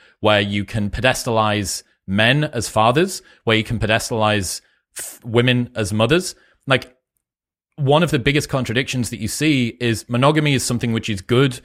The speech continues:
at least i-, in society overall, because it is a sexual re-, re-, redistribution strategy that helps men at the bottom to get partners. It allows more societal stability.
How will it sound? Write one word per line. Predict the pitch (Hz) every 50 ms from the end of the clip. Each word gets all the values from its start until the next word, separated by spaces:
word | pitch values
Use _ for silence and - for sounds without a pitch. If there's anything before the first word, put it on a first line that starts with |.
| _ _ _ _ _ _
at | - 120 120
least | 123 123 123 123 113 - - - - - - - _ _ _ _
i-, | - 123
in | 120 - 131 123
society | 110 - 117 - - 127 123 120 - 123 113
overall, | 110 107 107 117 151 190 165 139 131 123 123 123 123 - _ _ _ _ _ _ _ _ _ _ _ _ _ _ _ _ _
because | - 135 - - 139 127 - - - -
it | 131 127 123 127
is | 120 107
a | 127 120
sexual | - - 147 131 - - 135 123
re-, | 127 123 - - 98
re-, | 120 120 131 123 127 120 117
redistribution | 110 101 76 85 120 123 131 123 120 110 - 113 110 131 127 - 120 98
strategy | - - 110 110 107 98 113 113
that | 101 113 -
helps | - 117 110 107 - -
men | 113 113 131 135 127
at | 120 104
the | 113
bottom | 98 110 110 110 104
to | 98 - 113
get | 98 113 104 - -
partners. | - - 117 110 113 - 107 104 104 98 - - - - - - - -
It | 107 104 - -
allows | 113 107 107 110 117 113 113 113 113 107 110 104 95 -
more | 107 110 117 120
societal | 113 - - - - 113 107 101 104 101
stability. | - - 104 101 160 151 147 143 - 147 139 135 127 123